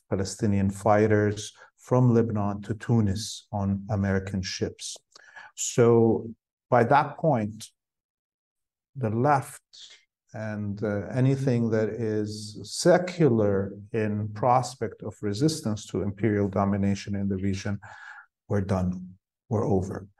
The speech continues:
So what is left for people at that point when the left is destroyed? Uh, but to fall back to God, uh, to, to save them from this genocide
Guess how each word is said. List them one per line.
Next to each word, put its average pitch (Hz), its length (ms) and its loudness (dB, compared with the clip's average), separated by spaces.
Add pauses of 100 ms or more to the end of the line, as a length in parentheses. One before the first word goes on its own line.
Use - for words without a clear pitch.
(420)
So - 240 4
what 135 180 8
is 127 180 6
left 135 360 6
for 117 220 0
people 104 1000 -4 (200)
at 98 160 -12
that 98 260 -2
point 98 260 -2
when 92 120 -4
the 92 80 0
left 95 380 -4
is 90 180 -8
destroyed? 85 640 -10 (880)
Uh, 95 160 0
but 107 300 0
to - 180 0
fall 98 340 0
back 90 380 0 (140)
to 98 500 -2 (500)
God, 87 380 -2 (1120)
uh, 92 140 -8 (100)
to, - 100 -18 (160)
to - 120 -4
save 95 520 -2 (100)
them 80 340 -10 (280)
from 90 600 -2 (840)
this 92 880 -6 (260)
genocide 92 840 -2